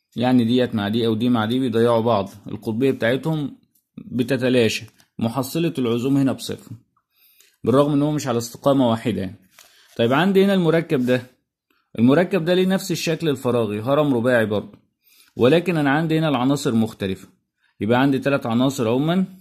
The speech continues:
تلات ذرات هيدروجين وذرة كلور، ده خلى المركب بتاعنا مركب قطبي. اللي جنبه سي سي ال، سي اتش سي سي ال ثري، سي اتش سي سي ال ثري مركب قطبي عشان الروابط بتاعتنا غير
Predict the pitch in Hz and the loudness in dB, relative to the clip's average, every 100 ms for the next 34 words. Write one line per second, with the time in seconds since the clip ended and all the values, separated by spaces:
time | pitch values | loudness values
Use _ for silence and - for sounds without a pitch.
0 | _ _ 127 131 110 113 123 131 113 104 | _ _ 0 0 0 0 0 0 -2 -2
1 | 107 117 156 147 117 131 131 135 127 - | -2 -2 0 0 2 2 2 0 -2 -6
2 | 113 135 170 175 _ _ _ _ - 120 | 0 0 0 -4 _ _ _ _ -4 0
3 | 151 170 165 151 127 139 139 117 113 123 | 0 0 0 2 2 0 -2 -4 -2 0
4 | 127 113 120 - 104 - 98 - - - | 2 2 0 -4 -6 -6 -12 -12 -20 -2
5 | 127 135 151 147 127 123 _ _ _ _ | 0 4 4 2 0 -4 _ _ _ _
6 | _ - 190 196 175 160 101 147 131 110 | _ -4 -2 -2 -2 -2 0 2 2 0
7 | 104 - _ _ - 160 104 165 165 147 | -4 -14 _ _ -2 -2 0 -4 -4 -6
8 | - 127 120 104 131 127 120 131 170 196 | -4 -4 -4 -2 0 0 0 -2 -2 -2
9 | - _ _ _ - 131 139 123 - 143 | -8 _ _ _ -12 0 2 2 0 -2
10 | - 120 113 107 - 113 127 127 123 147 | -2 -8 -6 -8 -6 -4 0 0 -2 -2
11 | 190 185 - _ _ - 131 - - 117 | -2 -4 -14 _ _ 0 0 2 -2 -4
12 | 147 170 170 160 113 135 135 143 135 _ | -6 -6 -4 -4 -4 0 2 0 -2 _
13 | _ - 113 131 135 120 110 104 127 123 | _ -6 0 2 2 -2 -2 -2 0 0
14 | 110 117 113 | 2 2 0